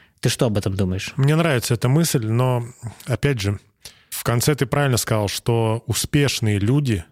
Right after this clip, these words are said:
Speaker 2: таким путем идут. И тут надо понять, мы относимся к успешным людям?
Speaker 1: Я сто процентов к себе, к успешным
Speaker 2: Ну,
Speaker 1: отношусь.
Speaker 2: значит, ты можешь себе позволить строить свою жизнь, исходя
Speaker 1: Ну, хорошо. То есть
Speaker 2: исходя
Speaker 1: ты
Speaker 2: из отп-, я к тому, я к чему к-,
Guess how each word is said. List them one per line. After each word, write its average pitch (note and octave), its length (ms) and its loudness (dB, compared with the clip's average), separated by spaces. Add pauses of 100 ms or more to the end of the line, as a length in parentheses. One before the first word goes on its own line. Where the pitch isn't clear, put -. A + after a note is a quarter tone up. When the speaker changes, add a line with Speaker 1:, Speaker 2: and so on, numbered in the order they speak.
(260)
Speaker 2:
таким G#2+ 360 -2
путем G#2 380 0
идут. F#2 280 -2 (540)
И A2+ 80 2
тут D3+ 160 2
надо C#3+ 200 0
понять, C#3+ 440 0 (180)
мы A#2 200 2
относимся D#3 580 0
к - 100 -4
успешным A#2+ 540 0
людям? G2 300 -2
Speaker 1:
Я A#2 200 2
сто - 200 0
процентов A2 460 -2
к - 40 -12
себе, A2+ 140 -2
к - 60 -6
успешным A#2+ 440 2
Speaker 2:
Ну, G#2+ 60 4
Speaker 1:
отношусь. G#2 60 2
Speaker 2:
значит, B2+ 300 0
ты C#3+ 100 2
можешь D3 260 2
себе G2+ 100 0
позволить A2 720 0 (240)
строить A2+ 600 -2 (340)
свою A2 280 2
жизнь, B2+ 440 2
исходя A2 600 0
Speaker 1:
Ну, C3 120 2
хорошо. D3 420 0 (220)
То D#3 80 2
есть - 140 2
Speaker 2:
исходя C#3 240 2
Speaker 1:
ты - 40 4
Speaker 2:
из B2+ 100 2
отп-, - 200 -2
я D3 180 2
к - 100 -8
тому, D#3 360 2
я A#2+ 160 2
к - 80 -8
чему D#3 300 2
к-, - 120 -14